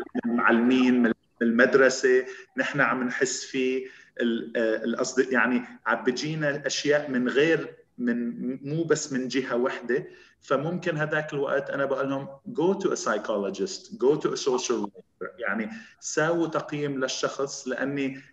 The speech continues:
وخاصة التقييم المبكر أحسن بكتير من ما نقيم بعدين، بس it's never too late، معلش، حتى لو تمنتاش سنة خلي الشخص يتقيم، ما هي مشكلة. ف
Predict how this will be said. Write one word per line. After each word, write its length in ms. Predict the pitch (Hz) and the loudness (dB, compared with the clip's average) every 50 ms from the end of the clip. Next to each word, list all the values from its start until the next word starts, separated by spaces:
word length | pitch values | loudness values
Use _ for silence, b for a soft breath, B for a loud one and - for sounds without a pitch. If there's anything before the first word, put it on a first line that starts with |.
| _ | _
وخاصة 560 | - 120 120 - - 180 180 - 262 - - 139 | 0 2 2 2 2 0 0 0 -2 -2 0 -2
التقييم 640 | 131 123 - - 127 - - 156 156 165 165 160 | -2 -4 -4 -4 -4 -4 -2 -2 -2 -2 -2 -2
المبكر 720 | 151 143 143 143 143 147 147 151 - - 151 147 147 147 - | -2 0 0 2 2 2 0 0 0 0 0 0 0 -2 -6
أحسن 400 | 151 - - - - 156 147 139 | -8 -8 -8 -8 -6 -6 -4 -2
بكتير 400 | 139 139 - - 156 151 151 143 | -2 -2 -2 0 0 0 0 0
من 240 | 143 139 139 143 135 | -2 -4 -4 -4 -2
ما 400 | 135 135 135 131 127 123 - - | 0 2 2 2 0 -2 -4 -6
نقيم 500 | 131 123 123 - 143 143 143 139 135 135 | -8 -8 -4 -2 -2 0 0 0 0 2
بعدين، 400 | 131 135 113 117 - 147 156 156 | 4 4 4 4 2 0 0 2
بس 180 | 151 147 - - | 2 0 0 0
it's 220 | 143 - - 151 | -2 -4 0 0
never 200 | 151 156 151 156 | 2 2 4 2
too 280 | 143 - - 151 139 131 | 2 2 2 4 4 6
late، 340 | 123 110 - - - - - - | 6 4 4 2 -2 -8 -8 -2
معلش، 320 | 131 135 131 127 120 104 - | 0 2 2 2 2 0 -2
حتى 260 | - 151 - - 165 | -2 0 0 2 4
لو 140 | 147 147 143 | 6 4 4
تمنتاش 540 | - 151 139 135 131 135 156 147 156 151 - | 4 2 2 2 2 2 2 2 4 2 0
سنة 380 | - - 160 160 165 170 190 B B B B B | 0 -2 0 0 0 0 0 B B B B B
خلي 280 | - - 143 135 135 139 | -2 2 2 2 4 2
الشخص 440 | 135 - - 151 131 - 131 - - | 0 2 2 2 2 2 0 0 0
يتقيم، 540 | 127 127 - - 127 120 113 107 101 104 107 | -2 0 0 2 2 2 2 2 2 2 2
ما 60 | 120 | 2
هي 100 | 120 120 | 2 2
مشكلة. 400 | 117 117 - - - 107 92 90 B B B B B B B _ | 0 0 -2 -4 -4 -4 -6 -6 B B B B B B B _
ف 180 | _ - - | _ -4 0